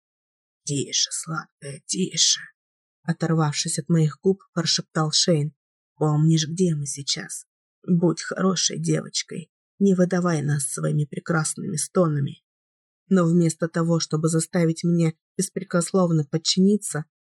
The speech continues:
слова Шейна ещё больше возбудили меня. Всего минуту назад меня ещё беспокоило то, что нас кто-нибудь увидит или услышит.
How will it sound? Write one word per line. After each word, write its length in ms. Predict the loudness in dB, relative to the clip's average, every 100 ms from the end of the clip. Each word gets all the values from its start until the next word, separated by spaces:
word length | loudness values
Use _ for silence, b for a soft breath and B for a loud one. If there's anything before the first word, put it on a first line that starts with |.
| _ -6
слова 380 | -2 -2 0
Шейна 600 | 0 2 2 2 2 0
ещё 280 | 0 0 0
больше 420 | 0 2 2 0
возбудили 640 | -2 -4 0 0 2 2 4
меня. 460 | 2 2 0 -2 -8 _ _ _ _ _
Всего 360 | -10 -4 0 2
минуту 420 | 4 4 4 2
назад 460 | 2 2 0 -2 0
меня 340 | 2 4 4
ещё 220 | 2 2
беспокоило 800 | 0 -2 -4 0 2 2 2 -2 -2
то, 220 | 0 0 -4 _
что 240 | -12 -2 2
нас 220 | 2 0
кто-нибудь 500 | -2 0 2 0 0
увидит 400 | 2 2 4 2
или 180 | 0 0
услышит. 580 | 0 0 2 2 2 -4